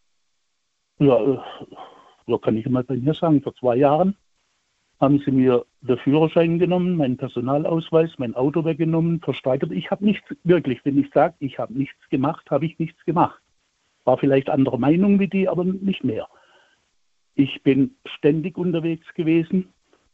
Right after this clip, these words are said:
äh, mit dem Auto, hab, hab kein Auto mehr, hab keinen Führerschein mehr, hab keinen Personalausweis, kann nicht mehr weggehen. Katastrophe, sagt jeder. Nein, ich hab in diesen zwei Jahren richtig gelernt. Das,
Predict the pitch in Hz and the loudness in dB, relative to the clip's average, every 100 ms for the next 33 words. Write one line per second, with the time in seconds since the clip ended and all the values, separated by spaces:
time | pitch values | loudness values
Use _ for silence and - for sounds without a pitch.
0 | _ _ _ 156 151 156 151 151 151 160 | _ _ _ -2 2 2 2 2 2 0
1 | 170 - 131 - 147 - 127 - 147 165 | -2 -4 -10 -4 -6 -2 -4 0 -2 0
2 | 175 170 180 165 - - 120 - 165 175 | -2 -2 -4 -6 -6 -2 -2 -2 -4 -2
3 | 165 165 160 160 151 - 127 110 120 131 | 0 0 0 -2 -4 -6 -6 -6 -6 0
4 | 151 170 160 - 156 - 143 139 143 143 | 0 0 -4 -2 -4 -2 -2 0 0 -2
5 | 120 143 156 165 170 _ _ _ _ _ | 0 0 2 0 0 _ _ _ _ _
6 | _ _ _ _ _ - - 143 127 175 | _ _ _ _ _ -2 -2 -2 0 2
7 | 175 135 104 - - 113 - 92 87 80 | 2 0 -10 -10 -8 -8 -6 -6 -6 -12
8 | _ _ _ _ 135 156 113 113 117 123 | _ _ _ _ 0 2 0 -4 -6 -6
9 | 139 131 147 143 165 - 147 143 110 95 | -4 -4 -4 -2 -4 2 2 2 -2 -4
10 | 139 143 _ _ _ _ _ _ - 131 | -6 -8 _ _ _ _ _ _ -2 -2
11 | - - - - 151 202 156 - - _ | -2 -8 -6 0 2 2 0 -4 -20 _
12 | _ _ _ _ _ _ _ _ _ _ | _ _ _ _ _ _ _ _ _ _
13 | _ _ _ _ _ _ _ - | _ _ _ _ _ _ _ -2